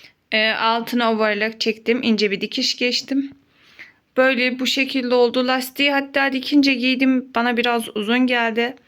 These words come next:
Alttan tekrar böyle ince biraz kesip öyle tekrar, e, diktim. Bu şekilde oldu. Nasıl buldunuz, size de göstereyim dedim.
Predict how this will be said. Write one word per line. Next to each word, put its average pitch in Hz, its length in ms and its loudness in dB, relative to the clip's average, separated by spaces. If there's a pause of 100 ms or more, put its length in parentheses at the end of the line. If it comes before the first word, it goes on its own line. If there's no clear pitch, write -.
(560)
Alttan 220 460 0
tekrar 220 480 -2
böyle 214 320 0
ince 214 360 0
biraz 214 340 -4
kesip 226 480 -4
öyle 214 360 0
tekrar, 220 640 -4 (640)
e, 214 380 -2
diktim. 240 580 -2 (1300)
Bu 262 40 -8
şekilde 247 500 -2
oldu. 226 320 0 (320)
Nasıl 233 280 -6
buldunuz, 226 400 -2
size 208 220 -6
de 202 80 -2
göstereyim 208 640 -2
dedim. 214 380 -2